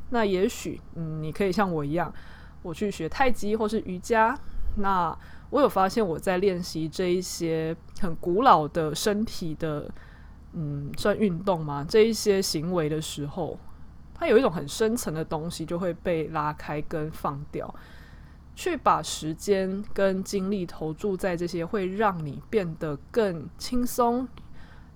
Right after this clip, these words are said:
更滋养或是更稳定的东西，这些东西都会让你去消化原本那一些投注在负面事情的时间还有精力，那同时也会达到你最终的需求，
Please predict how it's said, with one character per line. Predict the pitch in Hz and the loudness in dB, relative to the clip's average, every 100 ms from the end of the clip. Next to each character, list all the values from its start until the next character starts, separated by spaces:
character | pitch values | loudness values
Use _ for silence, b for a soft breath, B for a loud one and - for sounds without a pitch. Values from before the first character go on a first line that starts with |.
| - | -2
更 | - 254 202 180 165 151 135 - - - - | 4 6 6 2 -2 -4 -6 -6 -2 -2 -2
滋 | 214 240 | -2 4
养 | 240 - - - - - 190 | 4 4 -4 -6 -4 -2 -2
或 | |
是 | 175 | -2
更 | 185 320 226 | 0 2 2
稳 | - 160 | 0 -2
定 | 202 | -2
的 | 165 | 0
东 | 165 160 | -2 -4
西， | 175 - 139 B B - | -6 -8 -12 B B -8
这 | 339 | 2
些 | 294 | 4
东 | 208 208 | 6 4
西 | 208 | 2
都 | 196 190 | 0 2
会 | 214 185 - - | 4 2 0 -2
让 | 214 226 165 131 185 B B B - | 4 6 6 2 -8 B B B -8
你 | 190 147 - | -4 -4 -6
去 | - | -4
消 | 220 208 196 | -2 0 2
化 | 240 185 | 4 4
原 | 160 170 | 2 -2
本 | 214 156 160 - - - - | -2 -4 -6 -6 -2 -2 -2
那 | 190 185 | -2 0
一 | |
些 | 190 190 175 | 0 0 -2
投 | - 165 | -2 -4
注 | 165 208 | -2 0
在 | 196 | 0
负 | 185 202 | 0 -2
面 | 190 180 | -2 -2
事 | - 180 | -4 -4
情 | - 143 | -4 -6
的 | 151 147 143 - B B B B B - | -4 -4 -6 -8 B B B B B -12
时 | - 165 | -6 -4
间 | 156 190 180 185 - - | -2 -2 -2 -4 -4 -2
还 | - | 0
有 | 151 | -2
精 | 135 160 170 | -4 -4 -4
力， | 170 180 - | -6 -8 -8
那 | 196 180 | -4 -4
同 | - 208 | -2 -2
时 | - 208 196 | 0 0 0
也 | 165 | 0
会 | 139 247 | 0 0
达 | - 151 | 2 2
到 | 196 | 2
你 | 160 | 0
最 | - 226 180 | 0 2 2
终 | 170 | -2
的 | 160 | -6
需 | 147 156 | -6 -8
求， | 160 143 | -6 -8